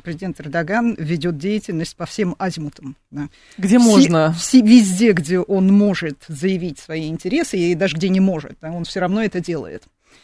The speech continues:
Speaker 1: А вот. Почему Украина принимает, собственно, турецкие услуги? Потому что,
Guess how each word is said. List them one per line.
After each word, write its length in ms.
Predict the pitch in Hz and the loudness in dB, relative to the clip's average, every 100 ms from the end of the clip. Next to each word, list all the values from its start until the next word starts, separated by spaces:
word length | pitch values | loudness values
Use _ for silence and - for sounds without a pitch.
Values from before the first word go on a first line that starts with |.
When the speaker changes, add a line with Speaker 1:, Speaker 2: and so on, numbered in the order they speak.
| _ _ _ | _ _ _
Speaker 1:
А 120 | 185 | -6
вот. 200 | 185 - | -4 -6
Почему 680 | - 202 - 247 269 294 269 | -6 0 6 8 10 8 6
Украина 580 | - 254 269 302 240 185 | 2 2 4 4 4 2
принимает, 840 | - 170 175 170 175 165 113 92 _ _ - | -6 -4 -2 -2 -2 -4 -6 -10 _ _ -20
собственно, 300 | 151 151 151 | -18 -12 -12
турецкие 580 | - 175 175 - - 151 | -8 -6 -6 -8 -12 -12
услуги? 440 | - 202 151 131 | -10 -8 -8 -8
Потому 360 | - - 147 151 | -14 -14 -12 -12
что, 320 | - 147 | -12 -12